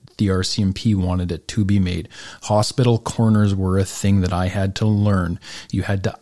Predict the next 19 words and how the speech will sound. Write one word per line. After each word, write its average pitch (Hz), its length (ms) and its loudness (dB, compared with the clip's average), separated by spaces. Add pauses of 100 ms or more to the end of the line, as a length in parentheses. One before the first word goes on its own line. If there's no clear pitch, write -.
iron 113 480 4
your 104 140 2
bed 98 320 0
sheets, - 420 -4
and 95 120 2
some 135 240 4
of 123 120 2
us 110 160 2
used 98 300 0
starch, - 580 -4
too, 110 200 0
to 90 80 -2
make 90 200 -2
sure 98 280 -4
the 90 100 -6
sheets - 380 -4
looked 95 240 -4 (420)
extra - 480 -2
crisp. - 640 -6